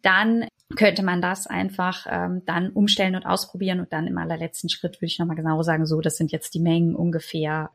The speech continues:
Na, wie gesagt, ungefähr, weil zwei Katzen, das macht's natürlich einfach immer ein bisschen komplexer. Das heißt, ich frage jetzt mal dich, gibt es was, was dir bei Trockenfutter ganz wichtig ist? Oder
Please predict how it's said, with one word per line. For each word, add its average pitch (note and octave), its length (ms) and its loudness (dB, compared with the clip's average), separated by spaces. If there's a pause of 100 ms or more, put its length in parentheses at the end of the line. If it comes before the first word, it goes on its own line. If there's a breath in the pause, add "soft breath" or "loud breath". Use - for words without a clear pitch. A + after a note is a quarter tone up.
Na, G3 160 0
wie A#3+ 120 8
gesagt, B3+ 340 4
ungefähr, G#3+ 520 6
weil F#3 360 2
zwei F3 200 0
Katzen, - 460 -4
das - 140 -14
macht's D#3+ 240 -6
natürlich E3+ 440 -2
einfach - 280 -10
immer E3 160 0
ein D#3 80 0
bisschen D#3 400 -4
komplexer. - 580 0
Das G#3+ 220 2
heißt, G3 240 0
ich G#3+ 100 -6
frage C4+ 220 2
jetzt - 120 -8
mal F3+ 80 2
dich, F3+ 180 -2
gibt C4 160 0
es B3+ 120 0
was, A#3+ 260 2
was G#3+ 160 4
dir A3+ 140 2
bei G#3+ 80 6
Trockenfutter A3 560 -2
ganz F#3 400 -2
wichtig - 420 0
ist? - 460 -8 (640 soft breath)
Oder G3 280 6